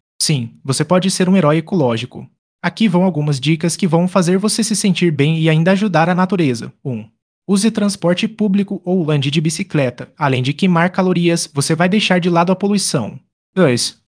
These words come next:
Evite plásticos descartáveis. Traga sua própria garrafinha e sacola. Menos lixo, mais amor. Três. Respeite a fauna e flora. Não arranque flores, não alimente os animais e, por favor, não faça selfies com as tartarugas.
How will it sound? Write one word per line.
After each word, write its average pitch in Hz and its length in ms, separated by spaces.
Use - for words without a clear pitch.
Evite 160 300
plásticos 170 500
descartáveis. 147 840
Traga 151 320
sua 160 200
própria 175 340
garrafinha 180 640
e 165 80
sacola. 120 580
Menos 160 320
lixo, 135 460
mais 143 220
amor. 131 360
Três. 165 420
Respeite 180 400
a 165 60
fauna 190 460
e 196 40
flora. 151 540
Não 160 220
arranque 180 400
flores, 165 580
não 175 200
alimente 202 400
os 190 80
animais 180 580
e, 208 160
por 196 300
favor, 135 500
não 165 220
faça 165 320
selfies 196 460
com 208 100
as 196 80
tartarugas. 190 840